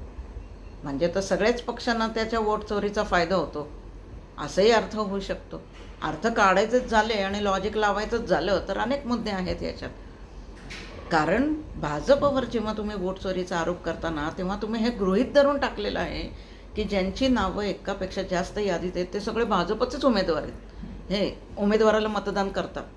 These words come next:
म्हणजे ते भाजपचे मतदार आहेत, हे तुम्ही कुठल्या गोष्टीवर ठरवलं,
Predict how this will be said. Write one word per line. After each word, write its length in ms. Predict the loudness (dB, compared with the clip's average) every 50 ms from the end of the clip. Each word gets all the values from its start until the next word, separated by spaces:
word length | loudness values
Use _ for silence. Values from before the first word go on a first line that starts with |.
| -18 -18 -18 -18 -18 -18 -18 -18 -16 -16 -14 -14 -14 -6 -2
म्हणजे 200 | 0 2 6 6
ते 60 | 6
भाजपचे 600 | 6 6 2 0 -2 -2 -2 -2 -2 0 0 0
मतदार 520 | 0 0 -2 -2 -4 -4 -2 -2 -2 -2 -2 -2 -2 -2
आहेत, 540 | -4 -2 0 0 0 0 0 -2 -6 -6 -6
हे 80 | -4
तुम्ही 240 | -4 -2 -2 -2 -2
कुठल्या 320 | -4 -6 -4 0 0 2 4
गोष्टीवर 480 | 4 4 2 2 0 -2 -2 -2 -4
ठरवलं, 600 | -4 -6 -4 -2 0 2 2 2 0 0 -2 -4